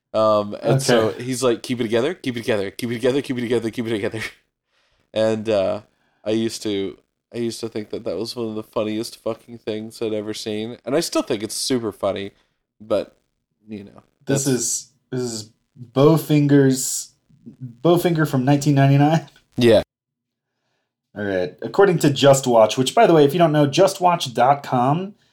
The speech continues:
Speaker 2: is a very, very, very good source for figuring out where you can go to watch shit. So in, in America, it looks like you can stream it on something called Max Go. I don't know what that is.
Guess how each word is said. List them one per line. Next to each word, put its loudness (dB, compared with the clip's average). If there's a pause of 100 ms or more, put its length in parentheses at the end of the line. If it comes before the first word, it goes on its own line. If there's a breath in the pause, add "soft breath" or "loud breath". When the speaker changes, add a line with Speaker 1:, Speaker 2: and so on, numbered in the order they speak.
(380)
Speaker 2:
is -8
a -4
very, 0
very, -2
very -2
good -6
source -4
for -4
figuring -10
out -6
where -6
you -8
can -16
go -10
to -8
watch -8
shit. -6
So -6
in, -2
in -4
America, 4
it -6
looks -2
like -6
you -2
can 2
stream -2
it 0
on -6
something -6
called -6
Max -6
Go. 0
I -8
don't -8
know -8
what -10
that -2
is. -6